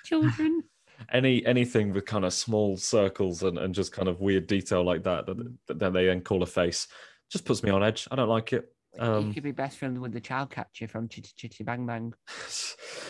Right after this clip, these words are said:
Speaker 2: Yeah, I think any kind of, yeah, anything like that is creepy to me. Um, but I have to say, yeah. Um, and then I think one of my favorite episodes of, of all Doctor Who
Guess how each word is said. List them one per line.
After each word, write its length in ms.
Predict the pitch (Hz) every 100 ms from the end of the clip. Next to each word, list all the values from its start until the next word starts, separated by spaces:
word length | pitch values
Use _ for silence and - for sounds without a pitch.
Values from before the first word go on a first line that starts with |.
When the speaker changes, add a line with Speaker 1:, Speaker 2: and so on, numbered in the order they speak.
| 117
Speaker 2:
Yeah, 300 | 123 127 120 -
I 120 | 120
think 160 | 143 127
any 180 | 131 131
kind 260 | 127 113
of, 260 | 110 101 - _ _ _ _ _ _ 113
yeah, 260 | 101 87 82 _ _ _ _ _ _ _ _ - -
anything 300 | 135 135 120
like 180 | 101 90
that 300 | 90 - - _ _ -
is 200 | 95 -
creepy 500 | - - 98 - 92
to 140 | -
me. 200 | 87 87 - - - - 95
Um, 540 | 90 87 87 90 -
but 100 | 120
I 60 | 107
have 140 | 101 -
to 80 |
say, 380 | 95 104 90 90 - - _
yeah. 220 | 95 85 85 - -
Um, 640 | 101 95 95 95 92 92 - _ -
and 100 | 113
then 200 | 113 104
I 60 | 98
think 240 | 123 107
one 140 | 104 101
of 60 |
my 80 | 95
favorite 280 | 90 95 76
episodes 420 | - - 90 85
of, 200 | 87 - -
of 100 | 92
all 160 | 90 87
Doctor 320 | 90 85 95
Who 300 | 87 87 87